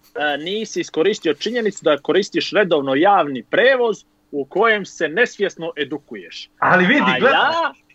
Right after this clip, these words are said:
Speaker 2: vidi.
Speaker 1: molim te, dozvoli.
Speaker 2: Vidi, vidi
Speaker 1: Završili smo.
Speaker 2: slušalice, vidi.
Speaker 1: Okej.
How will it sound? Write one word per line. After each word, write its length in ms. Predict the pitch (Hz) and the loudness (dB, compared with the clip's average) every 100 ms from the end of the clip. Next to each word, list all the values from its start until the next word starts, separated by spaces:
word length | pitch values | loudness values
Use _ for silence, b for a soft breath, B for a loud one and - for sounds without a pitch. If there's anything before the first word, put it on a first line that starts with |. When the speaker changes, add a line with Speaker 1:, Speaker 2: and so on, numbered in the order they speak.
| _ _ | _ _
Speaker 2:
vidi. 280 | 180 262 180 | -10 -8 -2
Speaker 1:
molim 340 | 214 302 330 262 | 0 0 0 -4
te, 160 | 269 - | -4 -2
dozvoli. 340 | 196 151 143 | -4 -4 -4
Speaker 2:
Vidi, 200 | 117 113 _ _ _ | -6 -8 _ _ _
vidi 80 | - 254 | -6 -6
Speaker 1:
Završili 100 | - | -2
smo. 80 | 262 - | -4 -2
Speaker 2:
slušalice, 380 | 160 143 - | -6 -6 -8
vidi. 320 | 185 269 120 117 | -6 -6 -8 -10
Speaker 1:
Okej. 220 | 143 120 | -8 -8